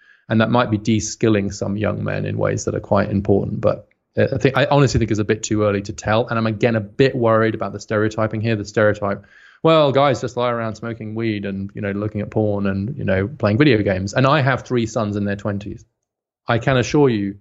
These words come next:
that young men do lie around in the basement doing all of those things, but they don't do that all the time. They also have jobs and girlfriends and college studies and tennis coaching and jo-, you know, so, so I'm just, it, it,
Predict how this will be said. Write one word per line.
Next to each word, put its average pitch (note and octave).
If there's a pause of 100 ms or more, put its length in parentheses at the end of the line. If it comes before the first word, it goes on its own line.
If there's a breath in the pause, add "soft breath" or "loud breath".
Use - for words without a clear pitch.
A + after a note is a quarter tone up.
(100)
that A#2
young A2+
men G#2+
do B2+
lie A2+
around G#2+
in G#2
the G2+
basement G#2+
doing G#2
all A2
of G2+
those G2
things, G#2 (640 soft breath)
but C3
they C#3
don't C#3
do C3
that A2+
all B2
the G#2+
time. F#2+
They G#2+
also G#2+
have G#2
jobs G#2
and G#2
girlfriends G#2
and G2+ (120)
college G2+
studies G2
and G2+
tennis G2+
coaching G#2
and F#2+ (280)
jo-, -
you B2+
know, G2+
so, A#2 (220 loud breath)
so -
I'm B2
just, C3
it, -
it, C3+